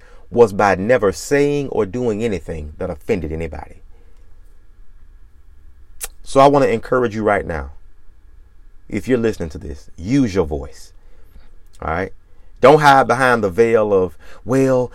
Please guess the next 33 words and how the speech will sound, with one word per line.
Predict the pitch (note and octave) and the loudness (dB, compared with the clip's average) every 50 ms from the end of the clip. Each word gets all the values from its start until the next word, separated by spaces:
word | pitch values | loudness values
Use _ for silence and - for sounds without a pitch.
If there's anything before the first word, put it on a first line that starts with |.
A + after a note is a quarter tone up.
| - - - | -10 -6 -2
you | D3+ | 0
know, | C3 - - | 0 0 0
I | - D3 D#3 | 0 0 2
work | C3+ D3+ C#3+ C#3 - | 4 4 4 2 2
in | B2 A2+ G#2+ G#2 | -4 -4 -4 -4
this | A#2+ A#2 G#2+ - | -4 -6 -6 -6
place," | - - - G2+ G2 E2+ D2+ C2+ - - | -10 -12 -8 -6 -4 -4 -6 -6 -6 -4
or, | F#2 F#2 F2+ F2 - - - - - | -2 0 0 -2 -2 -6 -12 -10 -4
"Well, | F2+ B2 C#3 C#3+ C#3 C3+ B2+ A#2+ - - - - | 0 2 4 4 4 2 0 -2 -6 -12 -8 -2
I | - C#3+ | 2 2
don't | D3 C#3+ C#3+ | 2 2 2
have | D3 B2+ B2+ | 0 0 2
all | B2+ B2+ B2 | 4 4 4
the | G#2+ G#2 | 2 0
facts | - - - B2 A2 G#2 F#2 - - - - | -4 -10 -8 -4 -2 -2 -2 -2 -6 -8 -6
yet." | E2+ D2+ C#2+ - - - - - - - | -4 -4 -4 -4 -8 -12 -20 -16 -8 -2
No, | C#3 D3+ C#3 - | 0 2 2 2
it, | - C3+ C#3 - | 2 -2 -4 -4
it, | - F#2 - - | -8 -10 -6 -4
it's | - D#3 - | -4 -4 -4
time | - - F3+ E3 D3+ C#3+ C3+ C3 | -4 -4 -2 0 0 0 0 0
out | B2+ A2 - - | 0 0 0 2
for | - | 4
that | A#2+ A#2 - | 4 4 4
kind | - B2+ A2+ G#2 | 2 -2 -2 -2
of | F#2 | -2
spineless | - - - A#2 A2+ A2 G#2 G2+ F#2+ F2 D#2+ | -4 -2 -2 0 0 0 0 0 -2 -2 2
rhetoric. | F#2 G2 F#2 E2 D2 C2+ - - - - - - - - - - - - - - - - - | 4 4 4 4 0 -4 -8 -12 -16 -20 -20 -20 -20 -20 -20 -20 -20 -20 -20 -18 -16 -6 -2
Wrong | G#2 C#3 E3 E3+ C3 | 0 2 2 2 0
is | G2 D#2 D2 | -2 -4 -4
wrong, | D2 D#2 F2 F#2+ F2+ E2 C#2+ C#2+ D2 - - - - - - - - - - - | -4 -2 -2 0 -2 -2 -4 -8 -12 -16 -16 -18 -20 -20 -20 -20 -20 -20 -18 -12
period. | - - A#2 G#2 F2 D2 C2+ - - - - - - - - - - - - - - - - - - - - - | -6 0 2 2 2 0 -2 -8 -12 -16 -18 -20 -20 -20 -20 -20 -20 -20 -20 -20 -20 -20 -20 -20 -20 -12 0 4
And | C3+ B2 A#2+ A2 G#2+ G#2 G2+ | 6 6 8 6 4 2 -2